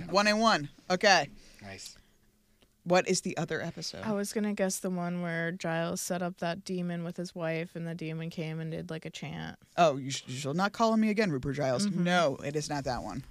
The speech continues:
Speaker 3: Okay, I don't know then.
Speaker 1: I
Speaker 2: Daniel,
Speaker 1: don't,
Speaker 2: you gotta
Speaker 1: I could,
Speaker 2: guess
Speaker 1: I don't
Speaker 2: the
Speaker 1: even
Speaker 2: other
Speaker 1: think
Speaker 2: one.
Speaker 1: I could guess.
Speaker 3: Was it The Master?
Speaker 2: No, season four. Mark Metcalf plays the Master.
Speaker 1: So the one is season
Speaker 2: Season
Speaker 1: four is what
Speaker 2: The
Speaker 1: the
Speaker 2: episode is season four.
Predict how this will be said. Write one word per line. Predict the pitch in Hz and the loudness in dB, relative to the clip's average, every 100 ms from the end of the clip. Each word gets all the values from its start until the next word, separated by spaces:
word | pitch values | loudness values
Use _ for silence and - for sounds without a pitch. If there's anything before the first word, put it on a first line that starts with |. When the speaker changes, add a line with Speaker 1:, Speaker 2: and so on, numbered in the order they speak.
| 196 | -6
Speaker 3:
Okay, | - 160 | -4 -4
I | 165 | -4
don't | 170 165 | -4 -4
know | |
then. | 170 170 - - - | -4 -4 -6 -14 -4
Speaker 1:
I | - 123 | 2 4
Speaker 2:
Daniel, | - | 6
Speaker 1:
don't, | |
Speaker 2:
you | 143 | 4
gotta | 143 | 4
Speaker 1:
I | |
could, | 170 | 6
Speaker 2:
guess | 110 | 6
Speaker 1:
I | 127 | 6
don't | 143 | 6
Speaker 2:
the | |
Speaker 1:
even | - | 4
Speaker 2:
other | - | 0
Speaker 1:
think | 92 | -4
Speaker 2:
one. | |
Speaker 1:
I | |
could | 98 104 - | -4 -8 -8
guess. | 101 | 0
Speaker 3:
Was | 196 196 | 2 4
it | |
The | 185 | 6
Master? | 170 151 170 190 202 208 220 - - - 143 | 8 8 6 6 6 6 2 -4 -14 -10 2
Speaker 2:
No, | 170 180 | 6 6
season | 143 196 190 180 | 6 2 2 2
four. | - 185 147 143 | 2 4 6 4
Mark | 151 139 | 0 0
Metcalf | 143 131 117 | -2 -2 -4
plays | - 127 | -4 -4
the | 131 | -4
Master. | 131 131 123 - _ _ _ _ _ _ _ _ _ _ _ _ _ _ _ _ _ - | -6 -6 -8 -12 _ _ _ _ _ _ _ _ _ _ _ _ _ _ _ _ _ -6
Speaker 1:
So | 135 143 | 2 2
the | 113 | 4
one | 120 117 | 2 2
is | 101 | 0
season | 120 98 | 0 0
Speaker 2:
Season | 101 | 2
Speaker 1:
four | 104 85 85 _ _ | 0 -2 -10 _ _
is | 117 98 | -6 -2
what | 120 113 - | -2 -4 -4
Speaker 2:
The | - | 4
Speaker 1:
the | 202 | 6
Speaker 2:
episode | 190 190 208 | 6 6 8
is | 196 | 8
season | - 202 196 | 6 6 4
four. | - 175 147 139 | 4 6 6 4